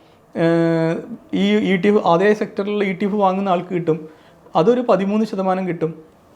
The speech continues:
അപ്പോൾ നമ്മൾ കുറേ ഓഹരികളൊന്നും വാങ്ങണ്ട. അപ്പോൾ ഉദാഹരണത്തിന്, ഏഹ്, Nifty ഫിഫ്റ്റിയിലുള്ള ഓഹരികളുടെ മുഴുവൻ പേരൊന്നും ആരും ഓർമ്മിച്ച് വെക്കേണ്ട. അപ്പോൾ ക്രിസ്റ്റീന ഓർമ്മിച്ച് വെക്കേണ്ട. ക്രിസ്റ്റീന ഈ നിക്ഷേപിക്കുന്നത് Nifty ഫിഫ്റ്റി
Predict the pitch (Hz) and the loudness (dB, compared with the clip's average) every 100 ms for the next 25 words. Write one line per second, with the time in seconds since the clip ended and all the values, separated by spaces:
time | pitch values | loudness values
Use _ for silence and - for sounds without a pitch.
0 | - - - 160 220 233 277 277 214 233 | -20 -20 -10 -2 0 0 0 2 4 6
1 | 277 226 233 233 220 190 160 156 131 127 | 6 6 6 4 2 2 2 0 -2 -4
2 | - 185 196 202 208 220 - - _ _ | -4 0 0 -2 -4 -6 -12 -20 _ _
3 | - 170 165 170 - - - 185 180 - | -4 0 0 0 -4 -12 -6 -4 -4 -2
4 | 220 220 226 196 - 208 208 214 208 - | 0 0 -2 -4 -2 0 2 2 2 2
5 | - 170 196 208 214 202 185 214 214 196 | 2 2 2 2 0 0 2 2 4 4
6 | 202 202 190 175 196 175 180 185 170 160 | 4 2 2 4 4 0 -2 -4 -4 -2
7 | 151 143 - _ _ _ - 180 175 170 | -2 -4 -10 _ _ _ -10 -6 -4 -4
8 | 170 196 185 156 160 156 143 127 120 - | -4 0 2 2 2 0 -2 -4 -8 -12
9 | - 139 175 196 240 - - _ - 160 | -8 -6 -4 -2 -4 -6 -20 _ -4 0
10 | 160 165 175 185 190 202 165 165 - 202 | 2 2 2 2 2 4 4 0 -4 -4
11 | 208 165 | -4 -4